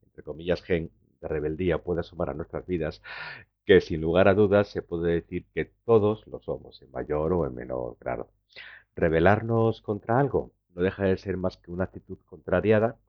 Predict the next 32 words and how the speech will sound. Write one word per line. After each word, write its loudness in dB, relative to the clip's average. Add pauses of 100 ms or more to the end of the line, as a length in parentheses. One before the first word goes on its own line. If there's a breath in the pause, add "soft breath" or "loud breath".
(120)
hacia -2
algo 0
que -14
no -10
se -8
ha -2
desarrollado -4
según -12
nuestros -8
criterios, -14
que -12
es -14
lo -10
que -20
yo -4
decía -4
antes. -8 (320 loud breath)
Ante -2
este 0
punto 0
de 4
vista, 0 (680 loud breath)
es 2
evidente 2
que -8
en -4
algún 0
momento 2
de 4
nuestras -4
vidas -2 (220)
todos, 2